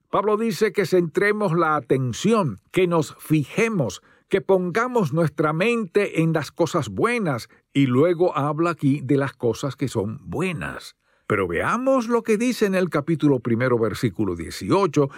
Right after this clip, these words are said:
lo cual menciona de principio a fin estando en esta cárcel. "¿Qué pues? Que no obstante, de todas maneras, o por pretexto o por verdad,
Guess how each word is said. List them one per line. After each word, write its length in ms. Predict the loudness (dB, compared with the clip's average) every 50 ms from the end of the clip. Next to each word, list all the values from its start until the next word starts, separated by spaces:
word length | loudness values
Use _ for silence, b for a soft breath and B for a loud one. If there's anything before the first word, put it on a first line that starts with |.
| B
lo 120 | -2 -2 2
cual 200 | 2 2 2 2
menciona 760 | 0 0 0 -2 0 2 2 2 2 2 0 -2 -4 -6 -2
de 160 | -2 -2 -2
principio 760 | 0 0 -2 -2 -2 0 0 0 0 0 0 0 0 0 0
a 120 | -4 -6
fin 240 | -2 0 0 0 0
estando 640 | -2 -4 -2 -2 -2 -2 -2 -2 -2 -4 -4 -4 -6 _ _ _ _ _ -6
en 140 | -4 -4
esta 220 | -4 -4 -6 -6 -4
cárcel. 500 | -2 -2 0 0 -2 -2 -6 -8 -8 -10 _ _ _ _
"¿Qué 140 | 0 0 0
pues? 520 | 0 0 2 2 2 0 -2 -8 -14 -20 _ _ _ _
Que 160 | -4 -4 -4
no 120 | -2 -6
obstante, 680 | -8 -10 -10 -6 -2 -2 0 0 0 -2 -2 -4 -4
de 140 | -4 -4 -6
todas 360 | -4 -2 -2 -2 0 -2 -2
maneras, 560 | 0 0 0 2 2 2 2 2 0 -2 0 -2
o 100 | -2 -2
por 220 | -2 -4 -6 -6
pretexto 680 | -6 -4 -4 -4 -2 2 2 2 2 0 -4 -6 -4 -4
o 80 | -4 -2
por 280 | 0 0 0 0 0
verdad, 500 | -4 -6 -6 -4 -4 -2 0 0 0 0